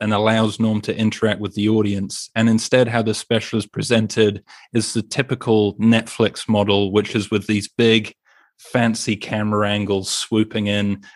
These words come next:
and this, like, insane flashing blue lights, um, and him, like, walking out onto the stage like he's a god, whereas that completely goes against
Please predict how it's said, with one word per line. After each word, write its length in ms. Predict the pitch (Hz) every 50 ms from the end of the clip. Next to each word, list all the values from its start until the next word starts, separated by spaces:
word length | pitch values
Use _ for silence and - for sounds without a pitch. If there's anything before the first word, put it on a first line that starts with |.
| _ -
and 160 | 117 113 107
this, 240 | 107 104 - - -
like, 220 | 113 107 107 101 -
insane 760 | 117 110 101 - - - - 117 110 110 107 110 107 104 104
flashing 600 | 104 - - 113 107 107 104 - - 110 104 101
blue 180 | 104 107 104 104
lights, 640 | 104 104 104 104 104 98 - - - - - - - _ _ _ _ _ _ _ _ _ -
um, 320 | 110 104 104 104 101 101
and 220 | 98 - 110 107
him, 320 | 107 117 127 117 113 113 110
like, 360 | 107 98 101 - - - - - - - 117 - -
walking 560 | 135 123 117 120 123 123 117 - - 120 113
out 140 | 110 110 104
onto 240 | 107 104 104 - 110
the 80 | 101
stage 500 | 95 - - - 113 110 101 95 92 -
like 180 | 113 104 101 -
he's 200 | - 120 101 98
a 40 | 101
god, 500 | 95 - - 101 98 95 92 95 95 95 - - -
whereas 560 | - 110 107 107 107 107 104 98 92 - - -
that 240 | 127 117 110 - -
completely 640 | - 139 123 117 123 - 160 147 135 120 131 120 113
goes 260 | 120 120 110 107 107
against 560 | 110 101 107 104 107 101 92 - - - -